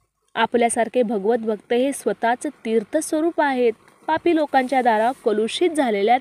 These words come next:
तीर्थांना आपणच आपल्या हृदयात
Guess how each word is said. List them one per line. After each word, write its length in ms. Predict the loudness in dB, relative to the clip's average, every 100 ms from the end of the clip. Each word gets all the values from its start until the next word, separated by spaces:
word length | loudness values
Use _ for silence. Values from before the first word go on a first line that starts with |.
| 0
तीर्थांना 680 | 0 0 -2 -4 -4 -4 -6 -10 -20 -20 -20 -20 _ _
आपणच 560 | 0 2 2 2 0 -4
आपल्या 440 | -6 -4 -2 2 4
हृदयात 460 | 2 2 2 2